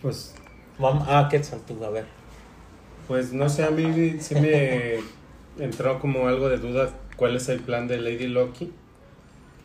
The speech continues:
Speaker 3: Creo que al final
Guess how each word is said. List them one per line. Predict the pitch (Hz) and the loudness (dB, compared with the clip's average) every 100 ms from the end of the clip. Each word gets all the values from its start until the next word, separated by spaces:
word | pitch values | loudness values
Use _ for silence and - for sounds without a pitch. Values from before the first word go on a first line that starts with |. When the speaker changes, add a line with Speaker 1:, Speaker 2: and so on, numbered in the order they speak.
| - | -20
Speaker 3:
Creo | - 117 123 127 | -8 2 4 4
que | 127 139 127 117 110 107 107 107 - - - - - - - 147 | 4 2 2 0 -2 -4 -8 -12 -20 -20 -20 -20 -20 -20 -14 -8
al | 113 | -8
final | - 117 113 117 120 123 117 107 | -6 -6 -2 -2 -4 -6 -6 -6